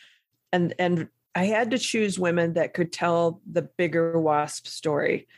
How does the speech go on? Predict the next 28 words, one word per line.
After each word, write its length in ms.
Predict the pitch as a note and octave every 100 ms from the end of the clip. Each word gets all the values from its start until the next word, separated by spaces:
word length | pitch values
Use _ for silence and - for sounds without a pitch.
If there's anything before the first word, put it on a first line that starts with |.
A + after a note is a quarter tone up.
| _ _ _
you 80 | F#3
know, 320 | E3+ E3+ F3
and, 320 | - E3+ D#3+ -
and 280 | E3 D#3+ D3+
so, 540 | - E3 E3 D#3+ C#3 - _
you 100 | F3+
know, 120 | D3+ D3
Teresa 720 | - F#3+ F#3+ F#3 F#3 E3+ E3+ _ _ _
tells 160 | F#3 F3
the 80 | E3+
story 240 | F#3 F3
of 60 | D#3+
the 140 | D#3
early 280 | F#3 F#3 F3+
women 280 | E3+ E3 E3
pilots 760 | - D#3+ D#3+ E3 E3 D#3+ D#3+ D#3
and, 300 | D3+ D3+ -
and, 320 | D#3 D3+ - -
you 120 | D#3
know, 240 | C#3+ C#3+ D3 _ _ - - - F#3+ -
all 180 | F3+ F3
the 80 |
way 160 | D#3+ D#3+
through. 520 | D#3+ E3+ E3+ E3 E3
And 520 | D3+ D3+ - - -
Dora 320 | F3+ F3+ E3 E3
tells 400 | E3 D#3+ D#3+ -
a 180 | D3+